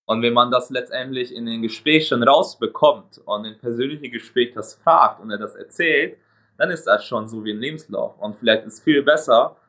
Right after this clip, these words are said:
weil da kann er einfach besser Sachen erzählen. Klar möchte man vielleicht auch prüfen, ob das stimmt, ne? Abschlusszeugnisse braucht man hundert Prozent weiterhin, weil nur weil er erzählt, „Hey, ich hab einen Bachelor oder Master und ich hab einen Schulabschluss“, bedeutet das schon längst nicht, dass er das hat, ja.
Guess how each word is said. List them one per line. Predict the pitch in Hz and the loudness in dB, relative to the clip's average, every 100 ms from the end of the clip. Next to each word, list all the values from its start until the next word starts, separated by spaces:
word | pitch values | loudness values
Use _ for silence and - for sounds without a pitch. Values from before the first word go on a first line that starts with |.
| _ - | _ 0
weil | 110 117 | 2 2
da | 117 | 0
kann | - 123 | -4 -4
er | 120 | -4
einfach | 117 123 127 120 | -4 -4 -4 -4
besser | - 127 135 | -4 -8 -6
Sachen | 123 139 156 | 0 0 0
erzählen. | 123 120 - 156 117 98 98 | -10 -10 -4 -2 -2 -6 -12
Klar | 123 127 165 180 - _ _ | 0 4 4 2 -6 _ _
möchte | 123 139 139 | -8 -8 -6
man | 135 127 | -4 -4
vielleicht | 135 127 117 | -4 -4 -2
auch | 113 113 | -4 -6
prüfen, | - 202 208 208 131 | -6 -4 -4 -4 -6
ob | 120 | -4
das | 104 98 | -4 -4
stimmt, | - 185 180 175 - | 0 0 0 -4 0
ne? | 120 151 151 - _ - | 4 4 4 -2 _ 0
Abschlusszeugnisse | 151 - 156 151 - 143 139 131 123 | 0 0 -8 -8 -2 -2 -2 -2 -2
braucht | 120 127 123 | 0 0 0
man | 117 | -6
hundert | 143 131 - | -4 -4 -6
Prozent | 117 117 113 | -8 -8 0
weiterhin, | 117 143 - 110 107 156 _ _ _ | 4 4 4 -2 -4 -6 _ _ _
weil | - 113 123 | 0 0 -2
nur | 131 156 | -4 -2
weil | 143 135 | 0 2
er | |
erzählt, | 113 - 147 143 143 | 0 0 0 0 2
„Hey, | 131 127 | 0 2
ich | |
hab | 127 127 | -2 -4
einen | 120 | -2
Bachelor | 143 - 123 117 117 | -2 -2 2 4 4
oder | 113 | 0
Master | 113 156 - - 123 120 | 2 2 2 -2 -2 -2
und | 113 | -4
ich | 110 | -8
hab | 110 | -10
einen | - | -8
Schulabschluss“, | 185 139 - 113 131 - _ - _ _ | -4 -2 -2 -4 -6 -6 _ -20 _ _
bedeutet | 120 123 127 135 | 0 2 2 0
das | 127 | -2
schon | 143 127 | -2 -2
längst | 131 143 - | -4 -6 -8
nicht, | 139 139 | -6 -6
dass | 135 | -4
er | |
das | 135 131 | -2 2
hat, | 147 - _ | 0 0 _
ja. | 107 110 135 | 2 2 2